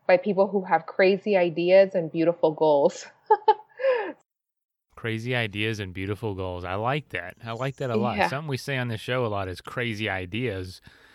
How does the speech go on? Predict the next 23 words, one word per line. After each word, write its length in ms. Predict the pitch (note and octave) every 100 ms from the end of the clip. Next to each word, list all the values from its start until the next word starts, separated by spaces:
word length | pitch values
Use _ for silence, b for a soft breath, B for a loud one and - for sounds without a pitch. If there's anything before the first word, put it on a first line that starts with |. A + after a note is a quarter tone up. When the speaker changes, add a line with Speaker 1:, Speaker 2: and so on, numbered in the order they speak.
| b
Speaker 2:
but 400 | A2 G#2+ G2+ G#2 _ _ _ -
not 320 | A#2 C3 C3+
beautiful 340 | C3 C#3 B2
goals. 420 | C#3 C#3+ E3+ B2+ F2+ _
It, 240 | C#3 D#3+
so, 220 | D3 F3+ -
so 160 | E3
speaking 340 | C#3+ - F#3+ E3
of 140 | B2
beautiful 380 | B2+ A#2+ - G#2+
goals, 500 | G2 G2+ G2 F#2+ - b b b b b b
you 100 | b
know, 120 | B2 G2+
this 200 | C#3+ -
was, 400 | C#3+ A2 - -
um, 440 | B2 G#2+ F#2 F2 E2 _ _ _
almost 440 | D3 G3 A3+ C#3 -
a 60 |
hundred 300 | F#2+ G#2 G2
years 260 | F#2 F#2+ F2+
ago, 400 | F2+ E2+ F2 E2+ _ -
but 140 | G#2
not, 240 | B2 F#3